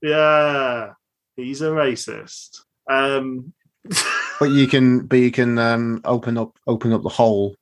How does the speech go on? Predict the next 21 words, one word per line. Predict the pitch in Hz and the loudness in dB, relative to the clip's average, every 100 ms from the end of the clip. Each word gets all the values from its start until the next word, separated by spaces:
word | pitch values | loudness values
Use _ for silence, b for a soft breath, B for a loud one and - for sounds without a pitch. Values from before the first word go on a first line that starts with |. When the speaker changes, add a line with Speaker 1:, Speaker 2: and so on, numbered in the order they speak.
| _ | _
Speaker 2:
in | 107 101 | -8 -6
the, | 101 101 | -2 -2
uh, | 104 | -2
the | 95 104 | -4 0
locked | 104 - | 0 0
thing, | - 113 101 | -2 -2 -2
and | 95 | -4
you | 98 | -4
can | 104 | -4
give | 101 | -2
her | 101 | 0
that | 98 - - | 0 0 -6
pe-, | - | -4
that, | 101 98 - - | 0 0 0 0
uh, | 98 98 95 | 2 2 -2
pepperoncini | - - 101 101 107 104 98 _ _ _ _ | -6 -2 -2 0 0 0 -4 _ _ _ _
through | - 101 | -4 -4
the | |
thing. | - 101 - _ _ | -2 -6 -6 _ _
Speaker 1:
You | - - | -20 -10
can. | 123 117 98 | -4 -4 -4